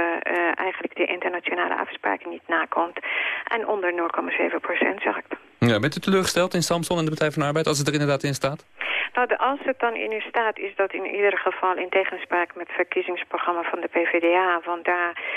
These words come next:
Speaker 1: spreken ze zich uit voor behoud van nul komma zeven procent en zelfs groei naar nul komma acht procent, eh, in, van de, zeg maar, onze bruto nationale product. En belangrijk is dat, dat, eh, men zich realiseert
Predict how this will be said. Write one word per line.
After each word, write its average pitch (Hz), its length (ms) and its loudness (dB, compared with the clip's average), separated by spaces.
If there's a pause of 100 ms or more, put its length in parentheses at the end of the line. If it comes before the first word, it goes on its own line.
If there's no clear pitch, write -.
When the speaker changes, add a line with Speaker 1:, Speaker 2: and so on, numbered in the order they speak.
(120)
Speaker 1:
spreken 196 480 0
ze 175 180 -10
zich 175 200 -4
uit 180 340 0 (120)
voor 180 360 6
behoud 175 360 2
van 170 180 -8
nul 170 140 -6
komma 175 220 -6
zeven 170 320 0
procent 175 540 0
en 202 300 0
zelfs 175 340 2 (100)
groei 180 280 2
naar 170 160 -2
nul 175 180 -2
komma 175 200 -2
acht 151 220 -2
procent, 165 480 0 (120)
eh, 170 480 2
in, 170 320 -6 (340)
van 175 200 2
de, 170 180 4
zeg - 300 0
maar, 165 280 0
onze 170 340 -4
bruto 180 260 2
nationale 170 520 -2
product. 175 460 2
En 180 160 0
belangrijk 185 640 2
is 180 340 0 (420)
dat, 180 200 0
dat, 175 200 0 (100)
eh, 185 80 4 (220)
men 175 160 0
zich 170 240 0
realiseert 175 880 2